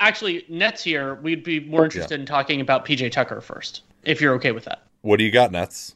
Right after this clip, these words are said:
Speaker 1: We have Spencer Dinwiddie, and we also have, we have a, if you, if you want three second round picks, do we have second round picks that we can offer you?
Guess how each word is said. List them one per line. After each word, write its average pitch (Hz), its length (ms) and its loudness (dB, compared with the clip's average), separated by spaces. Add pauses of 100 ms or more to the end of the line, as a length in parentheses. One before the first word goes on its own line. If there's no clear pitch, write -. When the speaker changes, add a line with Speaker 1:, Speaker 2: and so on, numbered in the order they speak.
(300)
Speaker 1:
We 196 200 2
have 185 300 2
Spencer 196 380 -4
Dinwiddie, 196 500 -2 (220)
and 165 560 2 (200)
we 170 460 2
also 180 420 2
have, 147 520 0 (160)
we 175 100 -2
have 185 220 0
a, 190 80 4
if 156 440 -6
you, 190 220 -4
if 165 140 2
you 202 160 -4
want 233 340 2 (220)
three 214 260 -2
second 220 360 0
round 202 220 2
picks, 147 440 0 (160)
do 151 100 -2
we 202 200 0
have 170 220 2
second 196 300 -2
round 156 220 0
picks 180 260 -2
that 131 160 -6
we 175 140 0
can 135 160 -2
offer 160 340 2
you? 143 380 0